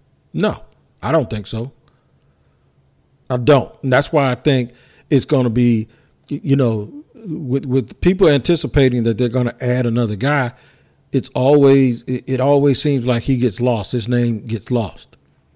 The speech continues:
Because everyone wants to focus on the guys that are gonna be the frontline guys and the starters. And I think sometimes that can get a little dangerous.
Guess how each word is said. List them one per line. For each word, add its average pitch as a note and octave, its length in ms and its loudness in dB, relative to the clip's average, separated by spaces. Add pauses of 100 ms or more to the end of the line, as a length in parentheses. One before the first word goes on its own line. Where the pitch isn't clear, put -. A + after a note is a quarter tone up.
(580)
Because D3 220 4
everyone D3 400 4
wants C3 160 -2
to A2 80 -6
focus B2+ 320 0
on A#2+ 80 -2
the A#2 100 -2
guys A#2+ 300 -2
that A2+ 140 -4
are A2 40 -10
gonna A#2 200 -6
be G#2+ 280 -2 (340)
the C3 80 -2
frontline A#2 500 -4
guys G#2+ 320 -6
and G#2 80 -8
the G2+ 40 -10
starters. C#3 540 -6 (960)
And D#3 140 0
I D#3+ 80 0
think F3 220 -2
sometimes F3+ 420 -2
that E3+ 140 0
can F#3 100 -6
get F3 120 0
a F3+ 40 2
little F#3+ 160 4
dangerous. G#3 520 -2